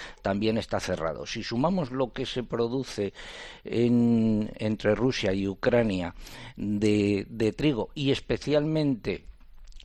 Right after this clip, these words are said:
lo que ellos comercian con el exterior,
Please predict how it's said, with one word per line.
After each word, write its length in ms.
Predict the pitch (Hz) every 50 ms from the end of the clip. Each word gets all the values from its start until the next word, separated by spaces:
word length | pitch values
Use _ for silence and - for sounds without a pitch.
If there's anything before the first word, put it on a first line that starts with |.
| - - -
lo 280 | 117 117 120 113 92
que 80 | - 117
ellos 260 | 123 120 131 131 -
comercian 800 | - - 107 104 123 127 135 127 - - 107 98 92 85 78 - - - -
con 240 | - 104 107 101 101
el 160 | 95 95 101
exterior, 720 | 101 - - - - 101 95 101 104 110 123 151 190 -